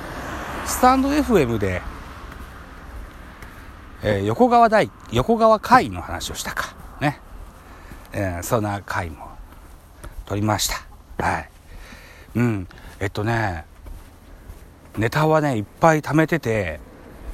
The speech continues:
それが溜まっていくにもかかわらず、配信できないこの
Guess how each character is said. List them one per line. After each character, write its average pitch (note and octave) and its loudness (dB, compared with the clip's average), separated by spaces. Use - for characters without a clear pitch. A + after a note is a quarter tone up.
そ - -4
れ C#3 4
が D3 4
溜 C#3 2
ま D#3+ 8
っ E3 4
て E3+ 0
い C3+ -2
く F3+ 4
に E3 6
も B2+ 6
か A#2+ -2
か C3 4
わ B2+ 8
ら A#2+ 2
ず、 G#2+ -4
配 E3 6
信 E3 2
で E3 0
き E3+ 0
な C#3+ 6
い G#2 -6
こ G#2 -6
の G2+ -2